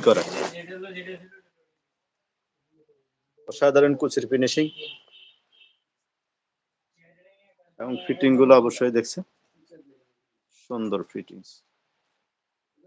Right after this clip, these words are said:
প্রিন্টের যে কোনো কাভার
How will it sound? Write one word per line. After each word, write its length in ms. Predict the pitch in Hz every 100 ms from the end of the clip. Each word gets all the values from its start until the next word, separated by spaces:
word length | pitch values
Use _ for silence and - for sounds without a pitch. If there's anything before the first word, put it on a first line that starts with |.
| _ _ - -
প্রিন্টের 640 | 156 160 160 - 165 165 160 139 113
যে 180 | 147 156 160 156 156
কোনো 260 | 147 147 147 135
কাভার 280 | 123 117 117